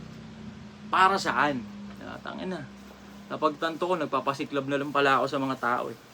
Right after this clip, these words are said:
Diba? Hindi ko naman pala na-enjoy yung ganong kainan, overpriced. Diba? Pero yung ma-experience mo, okay din, okay din. Hindi na ako magda-drop name ng mga mahal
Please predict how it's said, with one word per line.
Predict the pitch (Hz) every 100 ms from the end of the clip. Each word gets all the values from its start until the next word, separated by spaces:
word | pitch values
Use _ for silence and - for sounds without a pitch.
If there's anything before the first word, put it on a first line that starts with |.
| - - - - - 107
Diba? | 110
Hindi | 135 - - 113
ko | 113
naman | 113 110
pala | 113
na-enjoy | 117 113 117 123 123
yung | 117 117
ganong | 120 110
kainan, | 110 101 131 123 123 120 120 - - - - - - - -
overpriced. | 117 107 120 120 131 120 120 120 - - - - - - - - - - - -
Diba? | 113 101 - - - - - - - - - - - -
Pero | 139 170
yung | 208 190
ma-experience | 147 143 - 147 135 107
mo, | 104 95 -
okay | 175 185 135
din, | 110 101 -
okay | 123 117 101
din. | 98 101 - - - - - - - - - - - -
Hindi | - 131
na | 135
ako | 135
magda-drop | 123 123 120 120
name | 127 120
ng | 120 117
mga | 117 113 113
mahal | 117 117